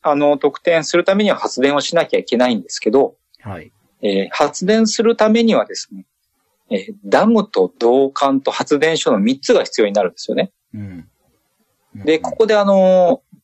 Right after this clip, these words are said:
Speaker 1: 導管っていうのは、その三つのうち一つの導管は誰が作ってても、
Speaker 2: うん。
Speaker 1: まあ、通行料さえ払えば使える。
Speaker 2: うん。
Speaker 1: いうので、あの、下手に作っちゃうと、
Speaker 2: うんうん。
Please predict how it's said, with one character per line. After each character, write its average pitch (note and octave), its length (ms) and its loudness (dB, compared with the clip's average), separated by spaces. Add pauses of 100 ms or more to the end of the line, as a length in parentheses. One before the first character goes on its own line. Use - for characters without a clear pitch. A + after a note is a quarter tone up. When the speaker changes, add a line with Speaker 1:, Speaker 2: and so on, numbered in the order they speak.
Speaker 1:
導 B3 360 2
管 B3+ 280 2
っ - 20 2
て E3 140 -2
い A2+ 60 2
う G2 40 -2
の F#2 80 0
は、 F#2 100 0
そ - 140 -6
の C3 80 4
三 E3+ 140 -4
つ - 140 -2
の A3 100 2
う D#3+ 40 0
ち - 120 -8
一 - 180 -4
つ - 60 -6
の F#2+ 80 0
導 F#3+ 300 2
管 G#3+ 220 2
は G3+ 100 2
誰 A#3+ 280 2
が D#3 160 -2
作 - 200 -2
っ E3+ 40 0
て - 200 -4
て - 120 -4
も、 G3 320 0 (220)
Speaker 2:
う C3 40 -12
ん。 G2 300 -14 (160)
Speaker 1:
ま D3+ 100 0
あ、 C3+ 40 -2
通 G#3+ 220 -2
行 A3+ 180 2
料 A3+ 120 0
さ A3 160 0
え F#3 60 2
払 G#2 200 -2
え F#2+ 40 0
ば F#2+ 120 -8
使 - 240 0
え G2+ 60 0
る。 F#2+ 160 -8 (240)
Speaker 2:
う C3+ 60 -8
ん。 D3 580 -8 (200)
Speaker 1:
い A#2 120 -2
う C3 160 2
の G#2+ 180 2
で、 A2 340 0 (340)
あ A2+ 100 0
の、 A2 100 2
下 A3+ 300 2
手 D#4+ 40 2
に A#3 160 -2
作 - 180 0
っ - 40 -8
ち - 120 -4
ゃ F#2 60 -2
う - 60 -10
と、 G2 340 0
Speaker 2:
う B2+ 40 -4
ん A2+ 40 -4
う - 60 -4
ん。 E2 440 -16